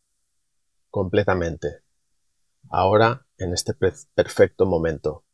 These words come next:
de esta perfecta manera. Dejando rastro, dejando huella, dejando impronta. Reshimo. Impronta.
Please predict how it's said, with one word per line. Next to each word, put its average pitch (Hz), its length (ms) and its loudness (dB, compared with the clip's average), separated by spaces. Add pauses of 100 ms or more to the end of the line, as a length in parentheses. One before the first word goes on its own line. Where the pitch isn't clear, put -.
de 90 180 -6
esta 98 200 -4
perfecta - 500 -2
manera. 78 520 -6 (580)
Dejando 101 480 0
rastro, 87 440 0
dejando 90 400 -2
huella, 78 540 -2 (360)
dejando 101 400 -2
impronta. 92 760 -4 (720)
Reshimo. 90 560 -4 (1000)
Impronta. 95 680 -2